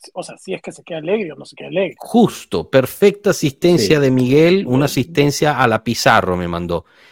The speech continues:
Speaker 2: Justo perfecto. Allegri seguirá lo, el, al mando de la Juventus. Escuché a medios relacionar a la salida de Thiago Motta para irse a la Juve o Milan.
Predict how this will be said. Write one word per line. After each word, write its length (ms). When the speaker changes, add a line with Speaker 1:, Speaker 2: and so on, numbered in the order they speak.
Speaker 2:
Justo 400
perfecto. 720
Allegri 400
seguirá 600
lo, 460
el, 340
al 180
mando 300
de 80
la 120
Juventus. 560
Escuché 480
a 120
medios 340
relacionar 800
a 80
la 100
salida 380
de 100
Thiago 360
Motta 320
para 260
irse 320
a 40
la 140
Juve 300
o 80
Milan. 400